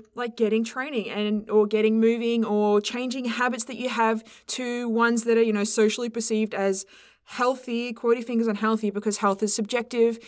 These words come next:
and the general view of health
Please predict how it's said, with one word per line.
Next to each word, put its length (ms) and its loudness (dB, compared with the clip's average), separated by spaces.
and 420 2
the 220 4
general 840 0
view 300 0
of 80 -2
health 360 -2